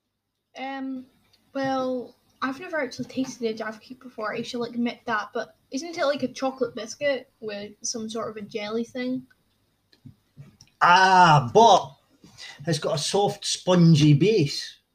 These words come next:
Speaker 2: so it could be a cake. And why would you call it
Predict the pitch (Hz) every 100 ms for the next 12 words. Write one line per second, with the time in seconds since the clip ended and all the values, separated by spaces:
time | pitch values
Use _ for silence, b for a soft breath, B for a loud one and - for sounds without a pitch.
0 | _ _ _ _ _ _ _ _ - 156
1 | 151 143 - - 156 - 143 139 - -
2 | 240 - - _ _ _ _ 180 151 196
3 | 208 240 196 147 143 - 175 165 151